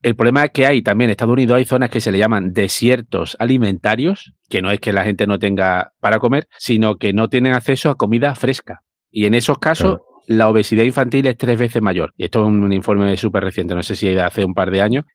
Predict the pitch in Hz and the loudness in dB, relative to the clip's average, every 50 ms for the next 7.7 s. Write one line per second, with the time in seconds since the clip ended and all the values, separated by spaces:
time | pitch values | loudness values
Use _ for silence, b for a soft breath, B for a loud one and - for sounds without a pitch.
0 | _ _ - 98 98 - 131 117 127 117 117 110 131 120 98 - - 104 90 90 | _ _ -2 -2 0 2 2 2 2 2 0 -2 -2 -2 -6 -6 -6 -6 -4 -2
1 | - 104 98 - 113 107 101 110 110 107 113 107 110 110 110 110 104 107 110 113 | -2 -4 -2 0 -2 0 0 0 0 2 2 2 2 2 2 0 0 0 0 0
2 | 113 113 117 131 127 113 101 - 104 98 90 120 117 123 147 - - - 113 104 | 0 0 0 0 0 0 0 0 -2 -2 0 0 0 0 -2 -2 -4 -4 -2 0
3 | 101 95 - 98 95 90 95 101 107 104 113 117 123 120 - 113 110 120 113 - | 0 0 0 -2 -2 0 0 0 0 2 0 0 0 -2 -2 0 0 0 0 0
4 | 110 113 113 117 117 107 120 117 113 117 107 - 117 107 - 127 120 117 131 147 | 0 2 2 2 0 0 -2 -2 -2 -2 -2 -2 -4 -2 0 0 0 2 0 -2
5 | 147 135 131 107 101 98 98 104 104 104 107 107 104 107 104 104 _ _ 220 202 | 0 -2 -2 -2 -2 0 0 2 2 2 2 2 2 0 -2 -4 _ _ -20 -20
6 | - _ _ _ _ _ _ _ _ 92 95 95 92 90 92 92 - - - 110 | -20 _ _ _ _ _ _ _ _ -4 -4 -2 -2 -2 -4 -6 -6 -6 -4 -2
7 | 98 101 107 - - 123 120 120 120 110 110 113 104 | 0 0 0 0 0 0 2 4 4 4 2 2 0